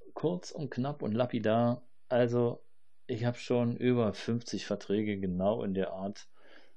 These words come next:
während meiner über fünfundzwanzigjährigen Karriere abgeschlossen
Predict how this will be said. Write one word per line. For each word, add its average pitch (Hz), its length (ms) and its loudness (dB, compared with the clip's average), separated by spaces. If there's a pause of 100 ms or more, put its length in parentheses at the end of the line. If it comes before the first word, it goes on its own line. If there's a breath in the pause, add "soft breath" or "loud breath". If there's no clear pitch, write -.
(120)
während 98 240 2
meiner 98 260 2
über 101 400 2
fünfundzwanzigjährigen 98 920 2
Karriere 95 360 0
abgeschlossen - 680 -4